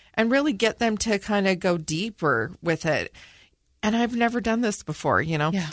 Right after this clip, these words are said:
Speaker 1: Anyway, through collaborating with Michael, we got to a place where we kind of incorporated a lot of different aspects.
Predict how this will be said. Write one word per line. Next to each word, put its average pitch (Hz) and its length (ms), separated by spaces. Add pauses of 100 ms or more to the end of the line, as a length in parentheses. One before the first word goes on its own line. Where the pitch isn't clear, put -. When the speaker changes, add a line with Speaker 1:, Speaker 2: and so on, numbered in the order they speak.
(360)
Speaker 1:
Anyway, 233 380 (560)
through 311 240
collaborating 196 640
with 180 160
Michael, 156 360
we 233 200
got 202 280
to 202 120
a 170 60
place 151 520 (100)
where 151 640
we 170 140
kind 247 300
of 330 80
incorporated 185 720
a 156 80
lot 151 260
of 175 80
different 160 380
aspects. 226 720